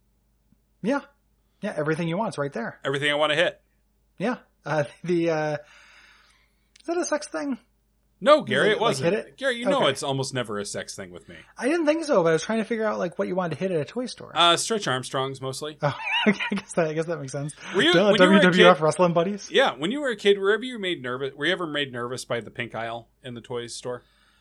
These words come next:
Speaker 1: Mm-mm.
Speaker 2: I was always like, "Oh, that's not for me."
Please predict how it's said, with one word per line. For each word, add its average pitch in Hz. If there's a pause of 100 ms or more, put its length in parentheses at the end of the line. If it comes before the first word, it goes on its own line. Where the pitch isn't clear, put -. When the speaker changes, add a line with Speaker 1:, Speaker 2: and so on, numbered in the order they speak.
(260)
Speaker 1:
Mm-mm. 160 (640)
Speaker 2:
I 165
was 202
always 202
like, 143
"Oh, 147
that's 127
not 101
for 90
me." 87